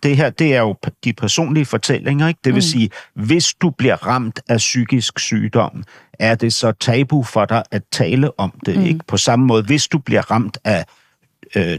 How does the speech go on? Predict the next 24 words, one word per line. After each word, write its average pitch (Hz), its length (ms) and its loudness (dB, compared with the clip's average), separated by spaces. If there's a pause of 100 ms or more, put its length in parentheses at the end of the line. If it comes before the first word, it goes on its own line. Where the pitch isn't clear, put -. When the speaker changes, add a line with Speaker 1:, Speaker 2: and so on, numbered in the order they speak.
Speaker 1:
døden 135 380 2
i 120 120 0
din 104 240 0
nærmeste 113 420 2
omgangskreds, 113 1000 -2 (440)
kan 156 220 0
du 143 140 2
så 123 280 2
tale 113 340 2
om 78 200 -8
det, 131 80 2
ikke? 147 180 0
Og 107 120 -4
der 147 60 2
Speaker 2:
Mm. - 60 2
Speaker 1:
svarer, 135 500 2 (380)
øh, 113 160 4
seks - 500 -2
ud 139 140 4
af 127 160 2
ti - 400 -4 (100)
efterladte, 131 800 0 (160)
at 120 220 -2
de 113 120 0